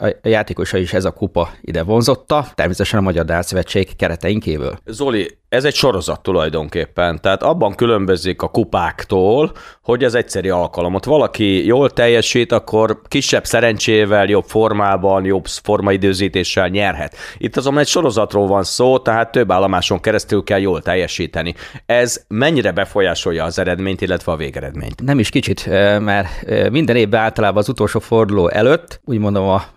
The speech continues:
Speaker 1: profi játékosaink között nagyon, ö, sokszor azonos pontszám alakul ki. Mert ez a négy forduló alatt pontot gyűjtenek a srácok, megvan egy pont, ö, táblázatunk, amit a,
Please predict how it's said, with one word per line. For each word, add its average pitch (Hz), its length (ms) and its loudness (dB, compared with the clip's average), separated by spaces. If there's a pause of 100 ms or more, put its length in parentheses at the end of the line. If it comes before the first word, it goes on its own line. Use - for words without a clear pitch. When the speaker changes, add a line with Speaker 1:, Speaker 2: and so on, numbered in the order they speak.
(140)
Speaker 1:
profi 127 380 2
játékosaink 113 600 0
között 120 300 -2
nagyon, 101 380 0
ö, 98 140 0
sokszor 107 600 -2
azonos 101 380 -2
pontszám 95 440 -2
alakul 92 340 0
ki. 82 220 -4 (160)
Mert 104 320 0
ez 113 100 -2
a 135 40 0
négy 147 160 2
forduló 117 280 0
alatt 123 180 0
pontot 95 320 0
gyűjtenek 90 440 -2
a 85 160 -4
srácok, 160 640 0 (360)
megvan 123 280 0
egy 110 160 -2
pont, 127 440 0
ö, 104 180 2
táblázatunk, 117 640 0
amit 101 240 -2
a, 95 140 2